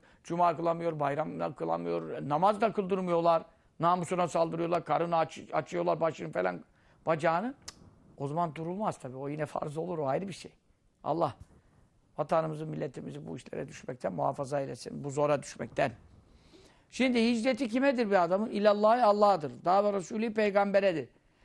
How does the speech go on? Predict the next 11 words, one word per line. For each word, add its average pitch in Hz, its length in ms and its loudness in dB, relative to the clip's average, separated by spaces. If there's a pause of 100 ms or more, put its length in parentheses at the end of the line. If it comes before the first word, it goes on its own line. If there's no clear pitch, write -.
(100)
Yani 220 180 6
Allah 247 340 4
rızası 208 280 0
için 202 140 -6
Mekke'den 208 400 -2
çıkıyor. 175 360 -4 (380)
Tabii 185 260 -2
ki, 180 320 0 (480)
e, - 240 -6 (320)
evini 175 260 0
taşıyamıyor. 240 640 2